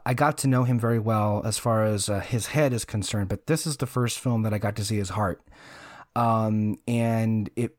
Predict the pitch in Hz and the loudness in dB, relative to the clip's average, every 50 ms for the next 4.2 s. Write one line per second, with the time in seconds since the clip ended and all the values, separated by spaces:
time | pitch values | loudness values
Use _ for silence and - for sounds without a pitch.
0 | _ _ - 117 117 - - - 120 113 110 110 104 107 104 101 101 98 98 98 | _ _ -6 -6 -6 -6 -6 -6 -4 -2 0 0 0 0 0 0 0 0 0 0
1 | 95 104 - - - - _ - _ _ _ _ _ _ _ - 143 139 139 147 | -2 -2 -6 -10 -18 -20 _ -20 _ _ _ _ _ _ _ 0 2 4 4 4
2 | 170 180 175 160 156 139 143 143 143 143 139 135 - 147 123 123 120 110 101 92 | 4 2 2 2 2 4 4 4 4 6 4 2 2 0 0 2 2 2 2 0
3 | 87 90 95 104 - - 120 113 107 123 104 - - 107 101 - - 117 113 107 | -2 -2 -4 -2 0 0 0 0 0 -2 -2 -2 -2 -4 -4 -2 -2 0 2 2
4 | 104 101 - | 2 0 0